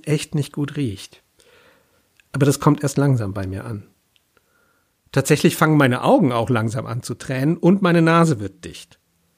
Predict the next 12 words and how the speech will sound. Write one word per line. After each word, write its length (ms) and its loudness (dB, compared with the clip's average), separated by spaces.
Aber 300 -2
überall, 420 2
wo 80 0
ich 120 -4
hinleuchte, 560 0
sehe 220 0
ich 300 -10
Holz. 600 -12
Äste. 560 -8
Bündelweise, 880 -2
haufenweise 800 2
Äste. 460 -8